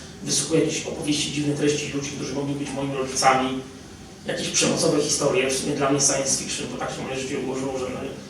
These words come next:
nie ma, nie mam takich doświadczeń z życia prywatnego, więc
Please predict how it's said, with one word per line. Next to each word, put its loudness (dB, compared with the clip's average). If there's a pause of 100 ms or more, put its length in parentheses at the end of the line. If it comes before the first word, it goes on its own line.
(680)
nie 2
ma, 6
nie 2
mam 6
takich -2
doświadczeń -2
z -2
życia -2
prywatnego, -2
więc 2